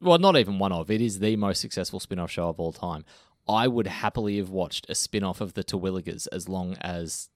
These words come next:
both David Hyde Pierce and Kelsey Grammer had stayed around to record it. Like, that would have been, I'd have probably enjoyed that show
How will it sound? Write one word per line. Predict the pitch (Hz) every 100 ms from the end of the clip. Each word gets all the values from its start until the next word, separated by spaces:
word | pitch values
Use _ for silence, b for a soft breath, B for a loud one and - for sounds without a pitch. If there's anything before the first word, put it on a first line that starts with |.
| _
both | - 95 85 - - _ _ -
David | 107 92
Hyde | 85 90 -
Pierce | 95 90 80 -
and | 95 87 85
Kelsey | 92 - -
Grammer | 87 82 78
had | 90
stayed | - 82 82
around | 82 80 82
to | - 82 -
record | - - - 80
it. | 69 -
Like, | 90 -
that | 101
would | 113 113
have | 101 -
been, | 87 87 85 - b b b b _
I'd | 139
have | 135
probably | 151 143
enjoyed | 113 117 104 82
that | 104 -
show | - 98 92